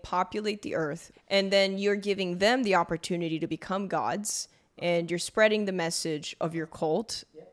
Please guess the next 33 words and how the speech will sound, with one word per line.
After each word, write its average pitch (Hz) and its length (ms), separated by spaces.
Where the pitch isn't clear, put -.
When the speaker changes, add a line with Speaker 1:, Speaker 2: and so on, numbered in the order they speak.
Speaker 1:
which 165 400
you 165 160
wouldn't 165 220
call 156 200
a 180 60
cult - 280
if - 100
you're 302 100
in 175 140
it, - 180
but 202 140
you're 190 120
spreading 196 520
that 240 240
message, 185 560
and, 185 520
uh, 185 420
you're 190 260
also 208 720
<laughs> - 240
getting 180 260
a 175 100
shitload 190 400
of 196 80
siblings. 196 560
<laughs> 208 60
Speaker 2:
Yeah, 156 360
so 196 220
that's 294 260
what 269 200
per-, 202 240
I 175 60
mean, 160 320